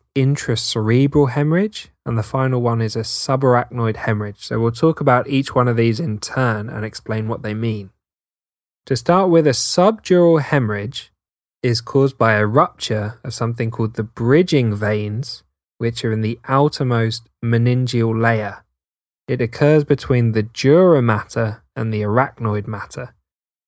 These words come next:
And it's worth familiarizing yourself with the different layers of the brain and skull so that you can understand where these hemorrhages occur. On a C T scan, they have a crescent shape,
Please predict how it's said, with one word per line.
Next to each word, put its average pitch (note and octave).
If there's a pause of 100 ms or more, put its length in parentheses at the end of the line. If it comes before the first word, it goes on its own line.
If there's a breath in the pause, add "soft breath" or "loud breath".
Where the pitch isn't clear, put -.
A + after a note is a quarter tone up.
(200)
And A#2+
it's A#2+
worth D3
familiarizing C#3
yourself A#2
with A#2
the -
different B2+
layers C3
of A#2
the A#2+
brain A#2
and G#2
skull G#2 (320)
so A2+
that A#2+
you A2+
can A#2
understand A2+
where A#2
these A2+
hemorrhages G#2+
occur. G#2+ (800)
On C#3+
a C3+
C G3+
T E3
scan, A#2
they A#2
have A#2
a E3
crescent -
shape, E3+